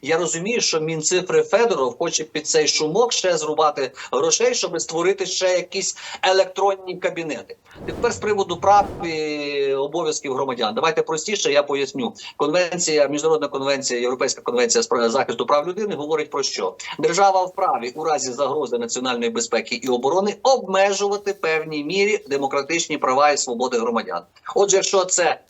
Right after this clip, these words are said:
дозволяється, значить це не заборонено. І тут питання: а в чому порушення Конституції? В тому, що ти зобов'язаний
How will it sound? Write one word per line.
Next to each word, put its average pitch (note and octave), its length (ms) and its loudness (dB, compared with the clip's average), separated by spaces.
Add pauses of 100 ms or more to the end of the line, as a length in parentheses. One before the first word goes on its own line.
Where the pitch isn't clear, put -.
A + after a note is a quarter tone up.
дозволяється, E3 1000 0
значить D#3 360 -6
це D#3 180 2
не D3+ 260 0
заборонено. C#3+ 800 0 (260)
І D#3 120 -8
тут G3 240 -2
питання: E3 480 -2 (140)
а D#3 120 0
в D3 60 -6
чому E3+ 300 0
порушення D3 520 -6
Конституції? C3 800 -6
В G2+ 60 -10
тому, F3 240 0
що F3 140 2
ти F3 140 0
зобов'язаний E3+ 840 0